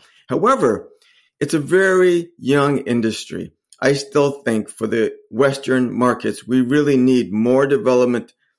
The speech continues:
from chefs, more developments from presentation and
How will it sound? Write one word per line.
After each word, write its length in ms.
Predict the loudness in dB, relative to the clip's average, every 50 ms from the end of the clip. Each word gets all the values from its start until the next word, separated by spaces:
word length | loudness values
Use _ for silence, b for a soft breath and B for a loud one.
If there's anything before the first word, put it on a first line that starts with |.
| _ _ -8
from 160 | -6 -6 -6
chefs, 580 | -4 -4 -2 0 0 -2 -2 -6 -10 -16 -16 -18 _ _ _ _ _ _ _ _ _ _ _ -4
more 240 | 0 2 4 4 4
developments 680 | 2 2 2 2 2 2 0 -2 -2 -4 -6 -6 -6
from 400 | -10 -6 -4 -2 -2 -2 -4 -8 _ _ _
presentation 760 | -2 -2 0 0 -2 -6 -2 0 0 0 0 -2 -4 -6 -6 -4
and 340 | -2 0 0 0 -2 -4